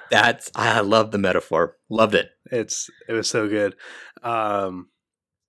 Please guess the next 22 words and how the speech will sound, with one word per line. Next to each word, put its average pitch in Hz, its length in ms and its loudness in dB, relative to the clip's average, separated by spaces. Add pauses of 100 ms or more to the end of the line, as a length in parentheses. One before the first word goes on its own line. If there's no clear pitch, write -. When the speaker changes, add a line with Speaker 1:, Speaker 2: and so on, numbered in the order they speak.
(220)
Speaker 2:
but 117 560 -4
Hikari 123 720 -4
kind 113 320 -6
of 104 240 -6 (200)
comes 131 280 -6
to 131 80 -12
that 123 180 -4
realization, 104 840 -6 (380)
remembers 120 580 -4
her 117 160 -4
promise 107 440 -4
to 117 80 -8
Karen 107 380 -4
that 98 140 -8
sh-, - 140 -16
they 104 180 -6
would 98 160 -8
perform 101 540 -4
on 95 260 -8
the 92 60 -12
Starlight 101 460 -4
together, 98 440 -8